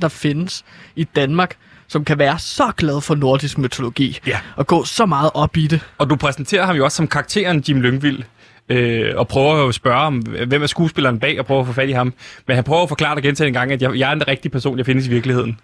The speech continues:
Speaker 1: Mm.
Speaker 2: Meget interessant første afsnit. Det kan man høre om et par uger. Hvad
Speaker 1: Et
Speaker 2: var det, podcasten hed?
Speaker 1: Vikinger, asaer, valkyrier
Speaker 2: Valkyrier.
Speaker 1: og monstre.
Speaker 2: Lige præcis, den kommer om et par uger.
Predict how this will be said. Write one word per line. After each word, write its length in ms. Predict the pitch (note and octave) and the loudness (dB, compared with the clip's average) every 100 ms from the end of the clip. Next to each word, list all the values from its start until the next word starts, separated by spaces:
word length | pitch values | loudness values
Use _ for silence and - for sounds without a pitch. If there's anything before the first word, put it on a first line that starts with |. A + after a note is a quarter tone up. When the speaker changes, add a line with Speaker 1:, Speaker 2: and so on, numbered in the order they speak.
| _ | _
Speaker 1:
Mm. 80 | F3 | 2
Speaker 2:
Meget 380 | D3+ C3+ D#3 A#3 | 2 0 0 0
interessant 300 | F3 D#3+ D3 | 0 0 2
første 240 | C3+ - | 0 0
afsnit. 260 | A2+ A#2 B2+ | -4 -2 -2
Det 80 | D3+ | 2
kan 80 | F3 | 2
man 80 | |
høre 120 | D#3 E3+ | 4 2
om 80 | |
et 60 | E3 | 0
par 100 | D3 | 0
uger. 240 | C3+ D#3 D3+ _ | 2 0 -2 _
Hvad 100 | D#3 | 0
Speaker 1:
Et 40 | |
Speaker 2:
var 80 | E3 | 0
det, 80 | D#3+ | 0
podcasten 380 | E3 E3 D3+ D#3 | -2 -2 -4 -4
hed? 140 | D3 - _ _ _ _ _ _ _ _ _ - _ _ _ _ _ _ _ _ _ _ _ _ _ _ _ _ _ - - _ _ _ _ | -4 -6 _ _ _ _ _ _ _ _ _ -20 _ _ _ _ _ _ _ _ _ _ _ _ _ _ _ _ _ -20 -20 _ _ _ _
Speaker 1:
Vikinger, 640 | A3+ D#4 F4 F3+ D#3+ - - _ _ _ E3+ | 0 2 2 4 0 -2 -16 _ _ _ 0
asaer, 540 | G#3 C4 C4+ G#3+ F3 - _ _ _ _ _ _ _ _ _ _ _ _ - | 0 2 2 2 -2 -6 _ _ _ _ _ _ _ _ _ _ _ _ -10
valkyrier 440 | - E3 - D4 | 0 0 4 2
Speaker 2:
Valkyrier. 220 | C4 B3+ G3+ - _ _ _ - | 4 2 -2 -10 _ _ _ -2
Speaker 1:
og 220 | D#3 C#3 - C#3+ | 0 0 -4 -4
monstre. 320 | D#3 - G#3 - _ _ - | -4 0 -2 -2 _ _ 0
Speaker 2:
Lige 160 | C#3 | 0
præcis, 280 | C3+ A#2 A2 | 0 -4 -2
den 120 | B2+ | 0
kommer 200 | C#3 C3+ | 0 0
om 40 | A#2+ | 0
et 40 | |
par 80 | B2+ | 2
uger. 140 | B2+ | 0